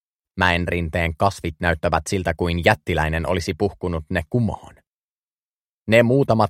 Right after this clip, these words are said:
pensaat, jotka ovat pysyneet juurillaan, ovat syttyneet kuumuudesta tuleen ja palaneet karrelle. Välkkysmurfi,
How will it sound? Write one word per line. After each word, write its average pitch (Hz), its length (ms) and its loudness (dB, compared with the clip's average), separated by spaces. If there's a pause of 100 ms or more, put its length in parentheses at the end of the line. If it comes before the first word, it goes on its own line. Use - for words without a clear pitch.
pensaat, 101 520 2
jotka 95 280 2
ovat 92 260 4
pysyneet 98 480 -2
juurillaan, 82 720 -2 (120)
ovat 113 280 4
syttyneet 131 540 -2
kuumuudesta 135 760 -2
tuleen 90 400 0
ja 87 160 2
palaneet 90 520 2
karrelle. - 560 -2 (1900)
Välkkysmurfi, 104 920 0